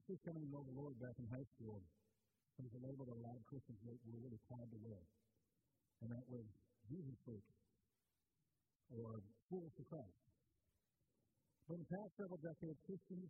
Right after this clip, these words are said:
have become comfortable. Don't make waves, fit in. Don't get too crazy about this Jesus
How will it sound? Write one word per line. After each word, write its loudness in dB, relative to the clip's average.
have 0
become 2
comfortable. -2
Don't 0
make -2
waves, -2
fit -4
in. -2
Don't 0
get -2
too -6
crazy -2
about 0
this -2
Jesus -4